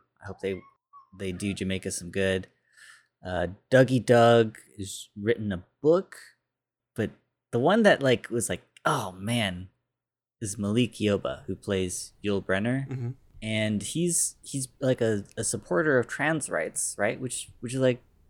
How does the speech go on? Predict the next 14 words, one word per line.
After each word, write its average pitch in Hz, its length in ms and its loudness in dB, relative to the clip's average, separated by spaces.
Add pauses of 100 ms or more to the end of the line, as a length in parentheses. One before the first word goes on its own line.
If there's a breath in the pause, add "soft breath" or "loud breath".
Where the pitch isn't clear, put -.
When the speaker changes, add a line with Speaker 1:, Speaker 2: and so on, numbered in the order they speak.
(100)
Speaker 1:
"Okay, 113 220 -2
that's 143 180 -2
cool." 92 360 -8 (500)
But 135 160 -4 (160)
he - 160 -6
also 143 260 -2
has 135 300 0
some 113 180 -6
allegations 113 720 -6
out 98 160 0
against - 480 -8
him - 80 -16 (240)
Speaker 2:
Oh. 120 240 -14 (640 loud breath)
Speaker 1:
from 101 500 -6